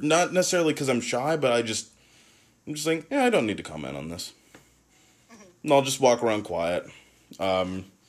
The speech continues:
Speaker 1: so it's kind of weird, like, I, it's like once a week I get to let out all the pent-up energy that I <laughs>
Speaker 2: Yeah.
Speaker 1: that I've been holding back at work.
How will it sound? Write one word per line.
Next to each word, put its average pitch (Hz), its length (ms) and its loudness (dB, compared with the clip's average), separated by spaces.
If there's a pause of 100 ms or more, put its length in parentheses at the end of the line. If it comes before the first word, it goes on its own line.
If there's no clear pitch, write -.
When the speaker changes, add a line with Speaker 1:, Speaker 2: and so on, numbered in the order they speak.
(380)
Speaker 1:
so 143 160 8
it's 143 140 0
kind 147 180 4
of 131 160 4
weird, 120 260 4
like, 110 240 -4
I, 120 380 0
it's 113 240 -10
like 123 140 0
once 117 480 0
a 117 60 0
week 104 360 -6
I 95 120 -2
get 95 160 -8
to 113 100 -6
let 95 180 -2
out 98 260 -2
all 101 260 -2
the 95 100 -8
pent-up 101 680 -8
energy 101 600 -6
that 92 200 -6
I 92 140 -2 (640)
<laughs> - 0 -
Speaker 2:
Yeah. - 840 -8
Speaker 1:
that 160 220 -2
I've 170 180 8
been 165 220 4
holding 143 440 2
back 113 480 0
at 117 180 -4
work. 104 460 -4